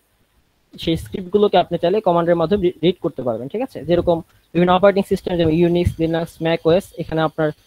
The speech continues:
সি শেলের কাজগুলো খুব বেশি হয়ে থাকে। আরেকটা হচ্ছে কর্ন shell। কর্ন shell হচ্ছে মূলত আপনার যে brown shell, brown শেলের দুটা ভাগ, যেটা হচ্ছে আপনার কর্ন shell এবং হচ্ছে bash। তো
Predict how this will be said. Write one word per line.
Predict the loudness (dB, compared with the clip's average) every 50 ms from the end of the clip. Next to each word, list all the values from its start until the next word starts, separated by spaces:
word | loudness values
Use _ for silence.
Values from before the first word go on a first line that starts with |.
| _ -20 -10 -6
সি | -2 -2
শেলের | 0 2 2 2 2 2
কাজগুলো | 2 2 2 2 0 -2 -2
খুব | -2 -4 -6 -6
বেশি | -6 -4 -4 -4
হয়ে | -4 -4 -6
থাকে। | -8 -10 -14 -14 -18 -20 _ _ _ _ -20 -20 -20 -20 -20 _ _ _ _ _ _ _ _ _ _ _ _ _ _ _ _ _ _ 0
আরেকটা | 2 2 2 2 2 0
হচ্ছে | 0 0 -2 -2
কর্ন | -2 2 2 2 2 2
shell। | 0 -2 -2 -2 -4 _ _ _ _ _ 0
কর্ন | 2 2 4 2
shell | 2 0 0
হচ্ছে | 0 -2 -2 -2 -2 0
মূলত | 2 2 2 2 2 2
আপনার | 2 2 2 0 0 2 2 0 -2 -8 -20 _ _ _ _ _ _ _ _ _
যে | -10 -4 -2 -2 0
brown | 2 2 2 4 2 2
shell, | 0 0 -2 -2 -4 -6 _ _ -6
brown | 0 2 2 2 2 0
শেলের | -2 -2 -2 -2 -2 -2
দুটা | -2 -2 0 0 0
ভাগ, | 0 0 -2 -4 _ _ _ _ _ _ _ _ _ _ _ _ _ _ _ _ _ _ _ _ _ _ _ _ _ -12
যেটা | -8 -4 -2
হচ্ছে | -2 -2 -2 0 0
আপনার | 0 0 0 0 2 2 0 -2 _ 0
কর্ন | 0 2 2
shell | 2 2 0 0 0 -2 -6 -6
এবং | -4 -4 -4 -4
হচ্ছে | -4 -4 -4 -6 -6 -6 -8 -14
bash। | -10 -6 -4 -4 -4 -4 -6 -12 -14 -14 _ _ _ _ _ _ _ _ _ _ _ _ _ _ _ _ _ _ _ -2
তো | 0 0 0 -2